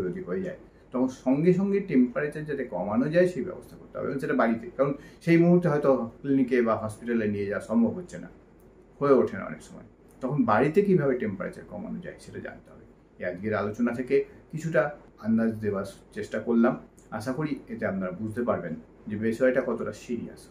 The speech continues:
অবশ্যই আমরা patient হিসাবে এখন কুকুরকে অনেক বেশি জ্বরের patient দেখতে পাচ্ছি, এবং সেখানে আমাদেরকে সতর্ক থাকতে হচ্ছে, বোঝাতে হচ্ছে,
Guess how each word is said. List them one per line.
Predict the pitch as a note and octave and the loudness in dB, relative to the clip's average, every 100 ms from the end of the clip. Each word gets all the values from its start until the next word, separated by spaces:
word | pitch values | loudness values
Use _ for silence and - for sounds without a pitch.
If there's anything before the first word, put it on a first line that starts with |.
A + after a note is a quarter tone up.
| - G#2+ | -12 -8
অবশ্যই | B2+ - B2 B2 - - | -8 -6 -6 -6 -8 -14
আমরা | G2 F#2 | -10 -10
patient | A2 - B2 A#2 | -10 -2 -2 0
হিসাবে | A2+ G#2+ G#2+ G#2+ | -6 -2 -2 -4
এখন | G2 G#2 G#2 | -8 -10 -8
কুকুরকে | G#2+ G#2+ G#2 G2+ - - | -8 -6 -4 -4 -6 -6
অনেক | B2 C#3+ C#3+ | -4 -2 -4
বেশি | A#2+ F2 - - - A2 | -8 -12 -16 -20 -12 -4
জ্বরের | G#2+ B2+ D3+ | 0 0 -2
patient | B2+ G#2+ F2+ - - | -4 -8 -10 -12 -10
দেখতে | F#2 - C#2+ | -10 -10 -16
পাচ্ছি, | - - - _ - | -18 -20 -20 _ -10
এবং | B2 A#2 | -8 -8
সেখানে | C#3 D#3 D#3 B2 - - - - - - - | -8 -2 0 0 -2 -18 -20 -20 -20 -16 -4
আমাদেরকে | C#3+ D#3 D3+ D#3 - | 0 0 0 -4 -6
সতর্ক | C#3+ D3+ D3+ C#3+ | -6 -6 -8 -8
থাকতে | C#3+ - G#2+ | -10 -10 -12
হচ্ছে, | A2+ A#2 C3 G#2 | -12 -12 -12 -6
বোঝাতে | A2+ B2+ C3+ G#2+ | -4 -6 -10 -12
হচ্ছে, | G2+ | -12